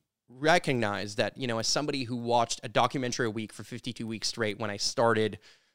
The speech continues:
my journey, uh, changing my life and learning about the world around me,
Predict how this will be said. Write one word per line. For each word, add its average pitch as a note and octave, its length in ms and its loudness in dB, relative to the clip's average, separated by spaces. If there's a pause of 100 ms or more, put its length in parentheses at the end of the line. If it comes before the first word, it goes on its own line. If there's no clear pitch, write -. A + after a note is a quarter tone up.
(120)
my A2+ 160 4
journey, G#2+ 460 -4 (440)
uh, G#2+ 260 -4
changing B2 460 0
my G#2+ 120 2
life G#2 280 0
and G#2 120 -4
learning G#2+ 240 -2
about G#2+ 160 -2
the A2 80 -10
world G#2 280 -2
around G#2 300 -2
me, B2 240 -10